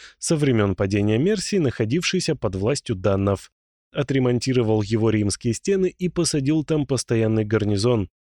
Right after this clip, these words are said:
Тем самым он, в сущности, закрыл устье Темзы для нормандских кораблей.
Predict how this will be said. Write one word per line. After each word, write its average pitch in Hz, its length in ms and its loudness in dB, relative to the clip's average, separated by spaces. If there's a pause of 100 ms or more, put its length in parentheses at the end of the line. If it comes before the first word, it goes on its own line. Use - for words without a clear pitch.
(120)
Тем 107 220 0
самым 156 460 0
он, 135 200 2
в - 60 -10
сущности, 123 580 -2
закрыл 156 480 0
устье 135 440 -2
Темзы 156 360 0
для 127 240 2
нормандских 127 600 0
кораблей. 123 600 0